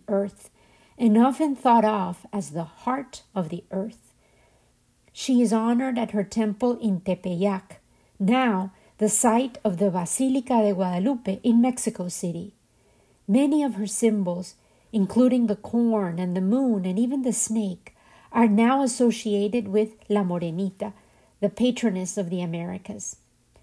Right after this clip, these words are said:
When Tonantzin appears, she is appearing as an advisor to remind you to keep your feet on the ground, take care of yourself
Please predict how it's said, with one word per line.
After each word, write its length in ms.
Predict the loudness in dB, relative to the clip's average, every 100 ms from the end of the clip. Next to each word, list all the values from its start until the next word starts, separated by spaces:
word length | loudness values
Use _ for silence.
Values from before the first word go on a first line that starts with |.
| _ _ _ _ -2
When 160 | 0
Tonantzin 680 | 2 2 2 2 -2 -2 -2
appears, 760 | -4 -4 -4 -4 -6 -12 -18 -20 _ _ _
she 340 | -8 -2 0
is 120 | 0 0
appearing 600 | -4 -2 0 0 -2 -4
as 140 | -2
an 120 | -2
advisor 640 | -2 -4 -2 -2 -2 -4 -6
to 180 | -4
remind 560 | -4 -2 -2 -2 -2 -2
you 120 | -2
to 180 | -6 -8 -10
keep 420 | -6 -6 -6 -8
your 160 | -6 -6
feet 460 | -8 -8 -8 -8 -10
on 180 | -8 -6
the 100 | -8
ground, 640 | -8 -8 -6 -8 -10 -14 -18 _ _ _ _ _ -6
take 260 | -4 -4
care 260 | -2 2 2
of 120 | 0
yourself 640 | -2 -6 -4 -4 -4 -8